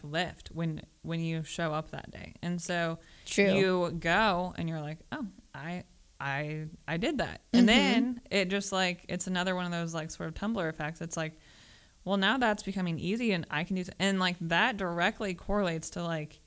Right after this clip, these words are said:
Speaker 1: you feeling empowered
Speaker 2: Yes.
Speaker 1: throughout your day. 'Cause it, there's things out there where you are sitting here wondering, like, "Can I do X, Y, Z?"
Speaker 2: Mm-hmm.
Speaker 1: And yes, you can.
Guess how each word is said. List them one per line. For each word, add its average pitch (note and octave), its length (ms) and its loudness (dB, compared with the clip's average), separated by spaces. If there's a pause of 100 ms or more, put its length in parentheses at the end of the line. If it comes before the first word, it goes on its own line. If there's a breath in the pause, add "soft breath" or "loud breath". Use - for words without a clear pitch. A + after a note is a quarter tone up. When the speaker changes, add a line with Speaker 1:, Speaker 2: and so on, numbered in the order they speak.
Speaker 1:
you F#3 280 -2
feeling F#3 340 -2
empowered D3+ 800 -6
Speaker 2:
Yes. G3+ 160 6
Speaker 1:
throughout D#3 220 2
your D3 100 2
day. D#3+ 280 -6 (240 soft breath)
'Cause F#3+ 160 -2
it, F3 340 0
there's G3 300 0
things A#3 260 -2
out F#3+ 220 0
there E3 280 -2 (380 soft breath)
where F3+ 260 4
you F3+ 240 -2
are G3 140 2
sitting F3 300 -4
here E3 120 -4
wondering, E3 360 -4
like, D3 240 -10
"Can G3 260 -2
I E3+ 140 0
do F3 200 0
X, D#3+ 200 -4
Y, D#3 160 -4
Z?" E3 480 -4
Speaker 2:
Mm-hmm. F3+ 400 2 (260)
Speaker 1:
And E3 160 0
yes, G#3 280 4
you E3+ 140 -2
can. E3+ 540 -4